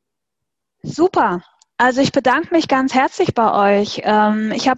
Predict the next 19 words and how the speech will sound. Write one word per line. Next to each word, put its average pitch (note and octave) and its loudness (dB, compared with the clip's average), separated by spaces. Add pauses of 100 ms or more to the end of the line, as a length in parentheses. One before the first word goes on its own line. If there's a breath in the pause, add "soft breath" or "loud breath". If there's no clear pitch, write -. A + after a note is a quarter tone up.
mich - -4
wahnsinnig C#4+ 2
auf C4 0
den B3+ 0
Podcast - -2
mit A#3+ -2
euch A#3 -2
gefreut, A3+ 0
weil A3+ 0
ich - -2
wusste, B3+ 0
dass A3+ -2 (100)
ihr A#3+ 2 (120)
Leute A#3 2
aus A#3+ 0
der A3+ -4
Praxis - -6
seid, A#3 0 (160)
die A3+ -2